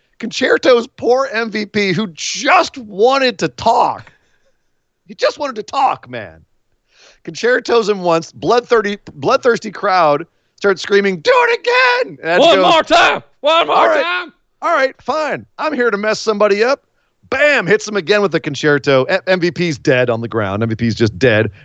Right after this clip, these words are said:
Speaker 1: Randy Orton standing at the top of the ring looking disturbed and kind of apprehensive, like, "What have I done? I've unleashed a new kind of Edge."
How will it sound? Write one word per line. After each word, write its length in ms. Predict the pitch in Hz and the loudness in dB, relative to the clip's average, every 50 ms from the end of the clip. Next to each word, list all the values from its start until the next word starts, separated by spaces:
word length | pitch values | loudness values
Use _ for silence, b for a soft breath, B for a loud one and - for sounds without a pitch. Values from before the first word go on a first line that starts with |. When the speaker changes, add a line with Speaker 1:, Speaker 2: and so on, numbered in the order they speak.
| B | B
Speaker 1:
Randy 300 | - 135 151 156 156 156 | 0 2 2 4 4 4
Orton 160 | 156 156 151 135 | 4 4 2 2
standing 200 | - 147 139 127 | -2 -4 -4 -4
at 60 | 123 | -4
the 60 | - | -2
top 180 | - 143 151 143 | 0 0 0 2
of 40 | 139 | 2
the 60 | 127 | 0
ring 200 | 131 139 135 127 | 2 0 0 0
looking 260 | 135 135 131 131 123 | 0 -2 -2 -4 -6
disturbed 520 | 107 107 - - - 143 135 127 117 101 | -6 -8 -6 0 2 2 2 2 0 -2
and 140 | 110 107 101 92 b b b b b 127 117 b b b _ | -6 -10 -12 -14 b b b b b -20 -20 b b b _
kind 160 | - 131 120 | -6 -4 -4
of 200 | 110 98 - - - _ _ - | -4 -6 -6 -12 -18 _ _ -6
apprehensive, 400 | 120 110 113 104 139 127 107 90 | -6 -4 -2 -2 -2 -2 -4 -6
like, 120 | 87 87 | -8 -4
"What 160 | 101 113 110 | 0 0 2
have 80 | 113 104 | 2 0
I 80 | 98 | 0
done? 360 | 92 107 117 120 101 87 87 71 B 90 101 B | 0 0 2 2 2 0 -2 -4 B -8 -6 B
I've 140 | 110 110 104 | 0 2 4
unleashed 400 | 113 113 110 123 123 110 - - | 6 6 6 6 4 4 2 0
a 60 | 110 | 0
new 280 | 104 123 135 123 107 98 | 2 4 4 4 4 2
kind 320 | - - 120 123 117 110 98 | 0 -2 -4 -2 -2 -2 -2
of 60 | 92 - | -2 0
Edge." 460 | - 139 143 127 107 98 95 90 - | 2 4 4 4 2 0 -2 -6 -8